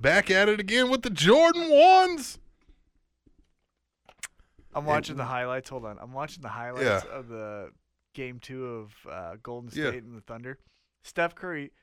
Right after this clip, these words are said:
Speaker 2: shot a three and then mean mugged
Speaker 1: <laughs>
Speaker 2: Robertson before the shot was made
Speaker 1: Yeah.
Speaker 2: and then ran off.
Speaker 1: And then just does it, yeah. Ten.
Speaker 2: What the f-? That's amazing.
Speaker 1: But honestly, in the end,
Speaker 2: That's video game
Speaker 1: it
Speaker 2: shit.
Speaker 1: doesn't matter how bad this show gets.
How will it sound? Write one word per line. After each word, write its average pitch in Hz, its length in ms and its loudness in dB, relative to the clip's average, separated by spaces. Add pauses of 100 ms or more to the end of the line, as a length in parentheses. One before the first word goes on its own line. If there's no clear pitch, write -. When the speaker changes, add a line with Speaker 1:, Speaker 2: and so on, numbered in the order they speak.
(140)
Speaker 2:
shot 170 420 -4
a 196 80 -8
three 143 520 -10 (380)
and 170 160 -8
then 151 340 -12
mean 196 380 -8
mugged 117 480 -8 (400)
Speaker 1:
<laughs> - 380 -6 (100)
Speaker 2:
Robertson 175 640 0
before 208 500 0
the 208 100 0
shot 196 320 2
was 151 160 -10
made 147 300 0
Speaker 1:
Yeah. 226 320 8
Speaker 2:
and 170 180 0
then 160 160 -4
ran 139 280 -10
off. 127 100 -8
Speaker 1:
And 160 160 4
then 156 140 2
just 143 180 -4
does 139 200 0
it, 110 60 -12
yeah. 120 140 -6 (540)
Ten. 349 500 6 (240)
Speaker 2:
What 190 320 -10
the 156 80 -8
f-? - 240 -14
That's 226 200 -14
amazing. 143 840 -14
Speaker 1:
But 160 280 2
honestly, 202 680 4 (240)
in 135 120 -6
the 165 160 0
end, 90 380 0
Speaker 2:
That's - 120 -20
video 110 420 -16
game 95 240 -20
Speaker 1:
it - 60 -20
Speaker 2:
shit. 107 120 -4
Speaker 1:
doesn't 190 360 0
matter 175 300 2
how 160 140 2
bad 139 300 0
this 135 100 -8
show 123 300 -6
gets. - 480 -14